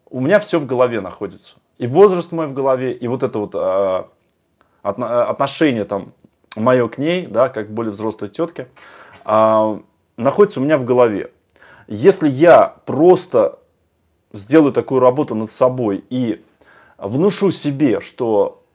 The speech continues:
она младше меня, и буду с ней себя так же вести, как будто она младше меня, да,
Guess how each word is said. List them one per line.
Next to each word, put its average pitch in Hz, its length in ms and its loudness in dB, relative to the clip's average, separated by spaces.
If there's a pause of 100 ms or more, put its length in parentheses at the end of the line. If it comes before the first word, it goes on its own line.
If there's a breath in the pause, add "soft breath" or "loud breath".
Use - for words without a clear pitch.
(140)
она 123 340 0
младше 135 520 2
меня, 117 460 -8
и 127 60 -8
буду 147 220 -4
с - 120 -10
ней 160 80 -4
себя 139 260 -4
так 131 300 4
же 113 100 -6
вести, 113 360 -8
как 107 180 -8
будто 147 220 -6
она 127 100 -4
младше 117 420 0
меня, 90 320 -16
да, 113 280 -12